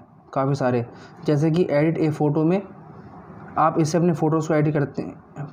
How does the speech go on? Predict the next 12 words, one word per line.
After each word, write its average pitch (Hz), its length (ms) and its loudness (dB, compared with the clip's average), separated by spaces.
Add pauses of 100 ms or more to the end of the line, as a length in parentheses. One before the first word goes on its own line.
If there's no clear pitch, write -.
(580)
आप 160 180 4
इससे 165 160 2
अपने 180 160 4
photos 170 380 0
को - 80 0
edit 156 240 2
करते 151 360 -2
हैं, 180 120 -2 (1000)
Edit 175 240 4
ए 170 80 6
वीडियो 156 260 4
में 180 180 2